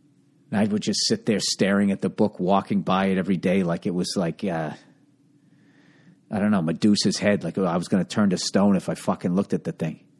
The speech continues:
I really wish I, you know, if I could go back and do my life over again, there's just so much shit that I just would have faced immediately and just gotten it over with.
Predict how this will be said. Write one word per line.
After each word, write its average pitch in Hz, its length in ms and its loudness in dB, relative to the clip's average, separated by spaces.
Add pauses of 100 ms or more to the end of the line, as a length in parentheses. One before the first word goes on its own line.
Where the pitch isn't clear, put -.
I - 60 -2
really 160 240 6
wish 143 240 4
I, 113 220 -2
you 104 180 0
know, 135 260 4
if - 140 2
I 175 80 8
could 190 140 4
go 180 100 8
back 139 260 6
and 113 100 2
do 127 140 8
my 117 160 8
life 107 340 4
over 107 340 8
again, 113 340 6 (380)
there's 143 180 6
just 165 280 4
so 156 140 6
much 156 200 4
shit - 340 4
that 113 100 6
I 110 80 6
just 110 220 0
would 117 100 8
have 101 100 4
faced - 560 2
immediately 98 800 6 (360)
and 101 120 2
just 101 300 0
gotten 101 300 4
it 104 100 4
over 101 240 6
with. 113 300 4